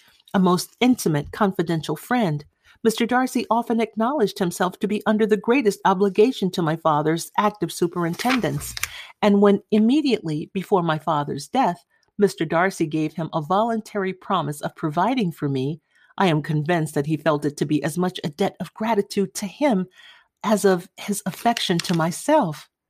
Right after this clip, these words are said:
"How strange!" cried Elizabeth. "How abominable! I wonder that the very pride of this Mister Darcy has not made him just to you, if from no better motive that he should not have been too proud to be dishonest,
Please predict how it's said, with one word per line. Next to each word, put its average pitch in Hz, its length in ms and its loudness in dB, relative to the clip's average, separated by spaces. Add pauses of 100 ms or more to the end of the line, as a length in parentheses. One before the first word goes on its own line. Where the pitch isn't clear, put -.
(500)
"How 311 240 0
strange!" 330 880 0 (220)
cried 147 320 0
Elizabeth. 139 540 -4
"How 262 240 4
abominable! 196 800 -2 (420)
I 302 120 2
wonder 262 440 2
that 170 200 -6
the 175 80 -4
very 247 340 -4
pride 220 480 0
of 143 100 0
this 143 220 -4
Mister 147 220 -4
Darcy 147 420 0
has 170 160 -4
not 196 220 0
made 190 240 2
him 214 240 0
just - 320 -4
to 165 100 -8
you, 151 340 -2 (440)
if 262 100 2
from 262 220 4
no 277 120 6
better 247 300 4
motive 208 480 4
that - 220 -2
he 226 180 -4
should 208 220 0
not 202 220 0
have 196 200 -2
been 196 200 2
too - 200 -4
proud 240 480 2
to - 80 -4
be 202 160 0
dishonest, 226 720 -2